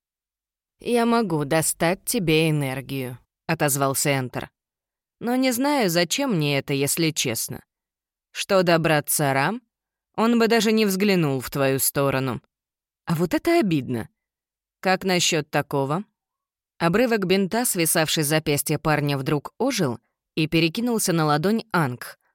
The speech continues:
удлиняясь и заплетая её так стремительно,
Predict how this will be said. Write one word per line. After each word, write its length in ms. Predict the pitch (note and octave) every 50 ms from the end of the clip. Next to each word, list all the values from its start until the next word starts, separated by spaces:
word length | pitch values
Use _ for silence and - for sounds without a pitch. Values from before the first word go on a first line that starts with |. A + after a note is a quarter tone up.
| _ _
удлиняясь 800 | - D#3 C#3+ D3+ D3+ D3+ D3+ D#3 F#3 A3 G#3+ F#3 D#3 C#3+ - - - _
и 100 | D#3 D#3
заплетая 540 | C#3+ D3+ - - D3 D3+ - - F#3+ G3 F3
её 340 | D#3+ D3 D3 C#3+ D3 D3+ D3
так 300 | - F#3+ E3 C#3+ - -
стремительно, 760 | - - D#3 D3 E3+ A#3 C4 - - E3+ C#3+ C3+ A#2+ A#2+